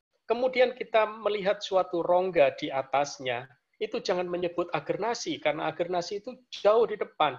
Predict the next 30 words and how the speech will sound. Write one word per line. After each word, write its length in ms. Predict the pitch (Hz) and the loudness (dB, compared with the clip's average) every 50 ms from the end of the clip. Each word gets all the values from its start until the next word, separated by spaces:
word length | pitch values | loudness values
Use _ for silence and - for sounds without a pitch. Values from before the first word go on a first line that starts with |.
| - 165 | -2 0
bukan 160 | 160 170 170 | 0 2 4
jauh, 240 | 190 156 - - - - _ _ _ | 4 4 4 2 -2 -10 _ _ _
dia 160 | - 240 240 - | 0 2 2 2
di 80 | 196 | 0
depan, 480 | 170 - - - - 135 123 113 113 117 127 | -4 -4 -2 0 0 0 0 0 -4 -8 -8
ya. 160 | 139 147 180 - _ _ _ - - - - - _ | -8 -8 -8 -8 _ _ _ -20 -20 -20 -20 -20 _
Sedangkan, 640 | - 160 - - 135 123 127 127 170 185 220 254 247 - - - _ _ - | -8 -6 -4 -4 -4 -6 0 2 2 2 2 0 -4 -12 -20 -20 _ _ -4
eh, 320 | 139 143 135 135 135 131 127 - _ _ _ _ _ _ _ _ _ _ - 156 | -2 -2 -2 -2 -6 -8 -12 -16 _ _ _ _ _ _ _ _ _ _ -10 -6
ini 160 | 196 233 - - - - _ - | -6 -6 -8 -10 -14 -20 _ -20
cukup 400 | - - - - 170 170 - 139 | -20 -8 -4 -4 -4 -2 -4 -4
di 80 | 135 | -2
posterior. 320 | 131 127 - 123 - - - | -2 -2 -2 -4 -8 -2 -2
Jadi 220 | 131 127 170 214 240 - _ _ _ _ _ _ _ _ | -2 -2 0 -4 -6 -8 _ _ _ _ _ _ _ _
kalau 320 | - 165 165 170 170 165 | 0 0 2 2 2 2
ada 560 | 156 151 147 147 156 151 143 143 143 - - - _ _ _ | 2 0 0 2 4 4 4 2 0 -4 -8 -16 _ _ _
prosesus 560 | - - 165 - 175 156 - 185 156 - 147 | -4 -4 0 0 0 0 0 -2 -4 0 0
horizontal, 880 | 143 143 147 131 - 151 135 131 131 135 127 127 131 131 135 156 - _ _ _ _ _ _ _ | 0 0 0 -2 -6 -8 -8 -6 -4 -2 0 0 0 -2 -4 -10 -16 _ _ _ _ _ _ _
proses 320 | _ 147 143 - 165 143 - | _ -2 -2 0 -2 -4 -6
uncinatus 480 | 156 135 131 165 139 135 131 - 135 - 135 | -6 -8 -8 -6 -6 -4 -6 -6 -8 -6 -4
horizontal 480 | 131 127 - - 135 123 123 123 117 117 | -4 -4 -4 -6 -8 -4 -2 -2 -2 -2
yang 240 | 120 117 113 - | -4 -6 -8 -8
terpotong, 640 | 131 127 - - 180 190 - 127 127 135 156 170 - _ _ - | -10 -10 -4 -4 -4 -2 0 -2 -2 -2 -4 -10 -16 _ _ -12
maka 240 | 131 131 - 185 185 | -12 -4 0 0 2
rongga 320 | 180 170 160 156 151 143 - | 2 2 0 0 0 0 0
di 160 | - 143 131 | 0 -4 -8
atasnya 480 | 120 - - 120 - - - 165 170 | -8 -8 -8 -8 -8 -6 -6 -6 -6
sangat 400 | 165 - - 147 143 143 135 - - 131 | -6 -6 -8 -8 -6 -6 -8 -8 -10 -10
mungkin 480 | 127 127 123 123 - 165 180 - 226 - - | -12 -12 -10 -4 0 0 0 0 0 -6 -12
adalah 560 | 131 127 - - 117 123 143 185 277 294 - - _ _ _ _ _ _ | -10 -6 -4 -2 0 0 0 0 0 -2 -6 -14 _ _ _ _ _ _
bula 560 | - 139 135 131 127 139 147 156 175 180 | -6 -6 -2 0 2 4 4 2 2 -2